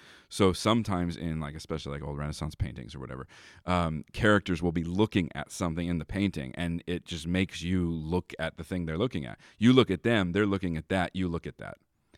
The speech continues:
So it directs your gaze. And that's what this is doing. The angelic, the, the satanic, the beautiful angel of light here,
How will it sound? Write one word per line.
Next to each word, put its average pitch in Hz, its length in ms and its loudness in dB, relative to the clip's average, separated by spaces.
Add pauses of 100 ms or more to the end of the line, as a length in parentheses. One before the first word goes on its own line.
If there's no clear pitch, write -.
(320)
So 95 200 0
it 76 100 -4
directs 92 600 2
your 80 120 -4
gaze. 73 640 -6 (520)
And 92 140 0
that's 101 260 2
what 87 160 0
this 82 160 -2
is 76 120 -6
doing. 73 600 -2
The 90 160 0
angelic, 90 680 0
the, 78 380 -4 (180)
the 76 300 -4
satanic, 82 600 -2
the 78 60 -10
beautiful 80 460 -2
angel 76 220 -4
of 73 80 -6
light 87 260 2
here, 71 300 -6